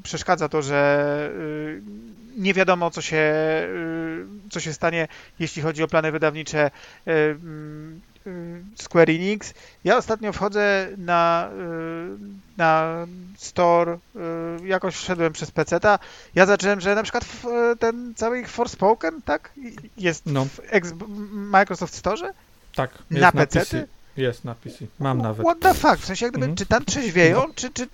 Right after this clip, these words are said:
Speaker 1: czy nie trzeźwieją w ogóle, bo
Speaker 2: Dlatego mówię, że Square Enix jest absol-, a-, absolut-, absolutnie po prostu najdziwniejszym wy-, wydawcą, gdzie ciężko znaleźć sens w tym,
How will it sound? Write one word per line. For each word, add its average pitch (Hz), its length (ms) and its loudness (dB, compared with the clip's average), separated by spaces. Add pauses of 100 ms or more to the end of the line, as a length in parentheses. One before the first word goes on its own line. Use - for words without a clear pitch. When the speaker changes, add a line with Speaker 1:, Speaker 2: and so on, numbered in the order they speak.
Speaker 1:
czy 226 100 -2
nie 254 100 0
trzeźwieją 247 440 2
w 226 60 4
ogóle, 143 340 4
bo 170 220 4
Speaker 2:
Dlatego 185 400 10
mówię, 254 320 10
że 156 100 4
Square 175 320 6
Enix 160 320 0
jest 165 160 0
absol-, 160 460 -4
a-, - 160 -4
absolut-, 156 600 -2 (120)
absolutnie 170 500 -2
po 165 100 -6
prostu 160 240 -8
najdziwniejszym 147 600 -4
wy-, 151 140 -10 (320)
wydawcą, 165 720 -2 (560)
gdzie 139 260 -4 (480)
ciężko 175 400 0
znaleźć 156 420 -4
sens 143 400 -2
w - 80 -20
tym, 147 240 2